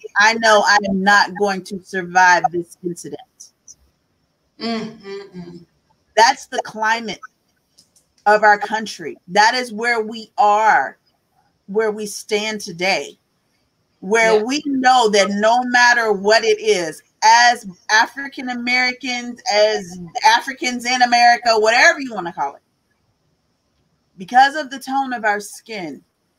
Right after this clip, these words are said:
Speaker 1: if the police become involved, we know that there's a very good chance we're not gonna make it out of.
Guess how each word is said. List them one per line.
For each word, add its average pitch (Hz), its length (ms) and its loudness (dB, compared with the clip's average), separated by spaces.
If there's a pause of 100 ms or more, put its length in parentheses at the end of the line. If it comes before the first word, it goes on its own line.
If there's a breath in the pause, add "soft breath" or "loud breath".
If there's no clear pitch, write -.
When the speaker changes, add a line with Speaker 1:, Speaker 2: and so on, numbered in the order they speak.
(400)
Speaker 1:
if 214 140 -4
the 220 100 -4
police 262 420 -6
become 254 420 -4
involved, 185 1000 0 (2250)
we 277 220 -8
know 277 200 2
that 233 180 -2
there's 240 260 0 (100)
a 226 60 4
very 240 240 2
good 233 140 -4
chance 247 260 -4
we're 277 100 -4
not 226 180 2
gonna 226 140 -8
make 226 200 -4
it 220 60 -8
out 233 180 -2
of. 156 260 -8